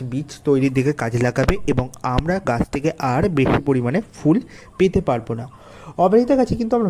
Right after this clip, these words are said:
মাঝে মধ্যে কম্পোস্ট খাবার দিতেই পারি। যেমন আমি এই আজকে যে ভিডিওটা করছি, এই আজ থেকে ঠিক দশ থেকে পনেরো দিনের মাথায় একবার এক থেকে দু মুঠো পরিমাণ গু-, শুকনো গোবর সার বা ভার্মিকম্পোস্ট গাছেতে দেবো। কারণ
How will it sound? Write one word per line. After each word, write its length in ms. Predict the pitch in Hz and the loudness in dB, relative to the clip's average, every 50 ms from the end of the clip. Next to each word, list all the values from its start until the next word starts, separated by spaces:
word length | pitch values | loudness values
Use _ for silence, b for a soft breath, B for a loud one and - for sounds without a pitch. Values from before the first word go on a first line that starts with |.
| 131 120 | 0 -2
মাঝে 140 | 127 123 135 | -2 -2 0
মধ্যে 160 | 147 156 160 - - 139 | 0 0 -2 0 0 0
কম্পোস্ট 360 | 131 123 120 - 151 143 - - - | 0 0 0 0 -2 -2 -2 -4 -6
খাবার 200 | - 123 147 170 202 190 156 147 | -4 0 0 0 0 0 0 0
দিতেই 260 | 160 151 156 139 135 135 | 2 2 2 2 2 0
পারি। 160 | 117 113 120 127 B B B B B - 151 | -4 -8 -8 -12 B B B B B -2 0
যেমন 240 | 170 175 180 208 220 214 - - 139 147 | 2 2 4 2 0 -2 -2 -2 -2 0
আমি 180 | 160 156 139 139 202 - - - - - - - - - - - - - - - - 160 | 0 0 -2 -2 -6 -8 -12 -20 -20 -20 -20 -20 -20 -20 -20 -20 -20 -20 -14 -2 0 0
এই 80 | 175 190 - - | 0 0 -2 -4
আজকে 360 | - 127 135 131 - - 180 175 - | -6 -4 -4 -6 -6 -6 -6 -4 0
যে 80 | 196 190 190 190 185 160 - | 2 2 2 2 2 0 -2
ভিডিওটা 460 | - 151 139 151 160 160 165 160 180 170 - - | -4 -4 0 2 2 2 4 2 0 -4 -2 -2
করছি, 280 | 131 131 131 131 - - 214 - 156 | -4 -4 -4 -6 -10 -10 -10 -6 -6
এই 80 | 147 147 - - 117 127 131 | -6 -6 -6 -6 -2 -2 -2
আজ 80 | 131 - - - | -4 -6 -8 -8
থেকে 160 | 180 - - 196 202 - | -8 -6 -6 -8 -4 -2
ঠিক 120 | 202 196 185 147 - | -4 -4 -4 -2 0
দশ 120 | 143 135 131 - | 0 0 0 -6
থেকে 140 | - 160 180 165 - | -8 -6 -6 -4 -4
পনেরো 200 | 139 131 131 127 | -4 -2 -2 -4
দিনের 220 | 131 147 156 143 123 113 | -4 -4 -4 -4 -4 -4
মাথায় 260 | 113 - 165 170 170 - 139 135 | -6 -6 -6 -8 -8 -4 -6 -6
একবার 280 | 131 - - 135 139 190 240 B B B B B B B B - - - 147 143 | -6 -4 -4 -4 -4 -4 -6 B B B B B B B B -20 -14 -8 -8 -8
এক 60 | - - | -8 -8
থেকে 160 | - - - 196 165 | -10 0 0 0 2
দু 60 | 156 147 | 2 -2
মুঠো 220 | 143 143 139 175 160 156 | -2 -2 -2 -2 -2 0
পরিমাণ 240 | 143 139 143 165 180 165 139 - - - - - - - - | 0 0 0 -2 -2 -4 -6 -8 -16 -20 -20 -20 -20 -16 -8
গু-, 160 | - 156 - - - | -8 -4 -4 -4 -2
শুকনো 280 | - 147 135 151 160 170 147 127 | -2 -4 -2 0 -2 -2 0 -2
গোবর 200 | 127 123 135 131 135 | -2 -2 -2 -4 -2
সার 140 | - 175 170 185 | -4 -4 0 0
বা 60 | 185 147 117 | 0 0 -2
ভার্মিকম্পোস্ট 580 | 110 117 120 127 123 - 147 147 190 202 202 202 - | -4 -6 -6 -6 -6 -6 -6 -2 -2 -4 -4 -4 -4
গাছেতে 360 | 139 131 120 - - - - 165 151 131 | -4 -4 -4 -4 -6 -6 -4 -6 -4 -4
দেবো। 200 | 123 113 113 117 110 B B B B B B | -6 -6 -6 -8 -10 B B B B B B
কারণ 160 | - 175 185 | -6 -6 -6